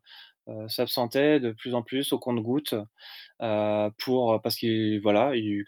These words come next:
considéraient que les cours, c'était, c'était fini. Enfin, donc, ils, ils préféraient, euh,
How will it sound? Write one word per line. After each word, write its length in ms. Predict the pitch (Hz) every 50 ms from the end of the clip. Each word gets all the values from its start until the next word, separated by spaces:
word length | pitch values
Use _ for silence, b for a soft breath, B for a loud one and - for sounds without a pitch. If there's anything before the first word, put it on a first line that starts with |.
| - -
considéraient 520 | - - 113 - - 107 110 98 110 117 117
que 640 | - 113 104 98 98 98 98 98 98 98 95 98
les 100 | 101 101
cours, 180 | 98 - 117 107
c'était, 460 | - - - 107 101 101 98 95 95 98
c'était 340 | - - - - - - 101
fini. 480 | - - 110 110 117 139 160 165 160
Enfin, 220 | 143 113 - 113 107
donc, 160 | 110 113 117
ils, 160 | 127 113 110 101
ils 240 | - 117 113 107
préféraient, 580 | - - 120 - - 123 117 127 143 156 147 120 - B B B B B B B B _ -
euh, 1300 | 110 104 104 104 101 101 101 101 101 98 98 98 98 98 98 95 95 95 92 90 90 90 78 104 104 101